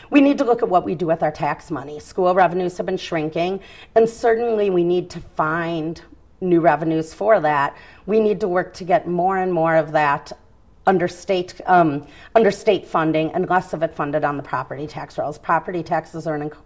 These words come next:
an incredibly regressive tax. If we start to reform our income tax system to ensure that those at the top pay their fair share, to stop giving tax breaks to corporations, roll back those tax breaks,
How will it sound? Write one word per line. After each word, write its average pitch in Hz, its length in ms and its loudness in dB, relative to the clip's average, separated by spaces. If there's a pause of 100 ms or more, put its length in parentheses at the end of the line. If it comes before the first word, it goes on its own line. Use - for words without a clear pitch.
(140)
an 180 120 -2
incredibly 165 640 -2
regressive 151 640 -2
tax. - 560 -12 (480)
If 226 140 4
we 247 100 -4
start 233 360 2
to 214 80 -12
reform 202 480 -2
our 170 100 2
income 175 400 -4
tax 143 320 -4
system 156 440 -6
to 170 140 -10
ensure 214 640 0 (300)
that - 560 6
those 190 260 4
at 226 140 0
the - 60 -6
top - 580 -2
pay 165 200 -2
their 180 200 2
fair 196 240 -4
share, - 440 -4 (360)
to - 100 -12
stop 226 500 2
giving 175 280 -2
tax 160 340 -4
breaks 143 320 -8
to - 80 -20
corporations, 147 720 -4
roll 160 340 2
back 170 540 -2
those 160 260 -4
tax 160 380 0
breaks, 139 500 -10